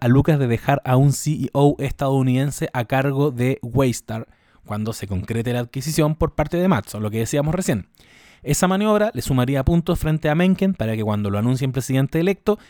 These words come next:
le dé luz verde a esa compra y así por fin quedarse con la empresa de los Roy. Chip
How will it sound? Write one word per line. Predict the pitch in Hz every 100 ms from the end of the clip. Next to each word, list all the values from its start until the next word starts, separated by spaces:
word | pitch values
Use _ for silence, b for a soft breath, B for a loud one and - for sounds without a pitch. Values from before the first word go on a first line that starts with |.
| B -
le | 117
dé | 131
luz | 143
verde | 143 175 170
a |
esa | 185 196
compra | 190 196 180 190 -
y | 110 127
así | 127 - 208 196 175
por | 151
fin | 143 165
quedarse | 170 156 156 156 160
con | 143 147
la |
empresa | 143 - 147 - 139
de | 127 123
los | 120
Roy. | 113 92 87 b b b b _
Chip | - 202 202